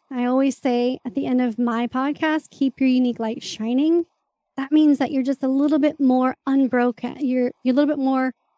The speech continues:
yeah, unbroken. You're not broken anymore. You're not being held down by whatever system,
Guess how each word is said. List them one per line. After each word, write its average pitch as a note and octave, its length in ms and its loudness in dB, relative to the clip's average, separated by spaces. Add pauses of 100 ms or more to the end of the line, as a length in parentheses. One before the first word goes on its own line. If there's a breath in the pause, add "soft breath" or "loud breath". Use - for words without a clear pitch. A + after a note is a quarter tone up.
(100)
yeah, - 220 -2
unbroken. C#4 680 2
You're C4+ 140 2
not C#4+ 220 2
broken C4+ 280 2
anymore. A3 560 -2
You're C4+ 120 2
not C4+ 140 0
being D4 160 4
held B3+ 460 -2
down A3 520 -2 (340)
by A#3+ 80 -2
whatever A#3+ 340 0
system, D4 720 -2